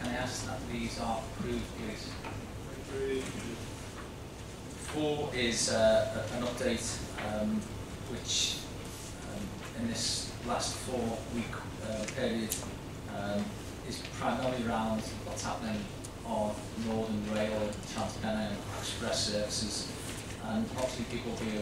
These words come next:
Speaker 1: aware of the sustained problems that have been, uh, experienced on Northern and T P E this summer, and the huge disruption that they've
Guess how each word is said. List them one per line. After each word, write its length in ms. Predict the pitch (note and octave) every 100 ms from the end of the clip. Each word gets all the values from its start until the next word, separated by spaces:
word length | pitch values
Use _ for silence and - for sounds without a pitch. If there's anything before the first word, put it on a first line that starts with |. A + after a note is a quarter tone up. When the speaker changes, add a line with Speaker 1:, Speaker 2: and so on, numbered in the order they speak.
| G#2
Speaker 1:
aware 220 | A2 A2
of 100 | A2
the 60 | -
sustained 480 | - - A2+ A2 -
problems 680 | - G#2+ A2+ A2 G#2 - A2+
that 80 |
have 160 | A2 -
been, 320 | A#2 A#2 A2+ - - -
uh, 100 | - -
experienced 680 | - A#2+ A#2 A#2 G#2+ -
on 160 | A2 G#2 -
Northern 340 | A#2+ A2 A2 A2
and 140 | G#2
T 200 | - A2 -
P 60 | G#2+
E 160 | G#2+
this 100 | G2+
summer, 340 | - A#2 A2+ A2 - G#2 - - -
and 140 | A2 A2
the 40 | - -
huge 180 | A2+ A2+
disruption 580 | - - A#2 G2+ A2+ G#2+
that 180 | G#2 A2
they've 240 | G#2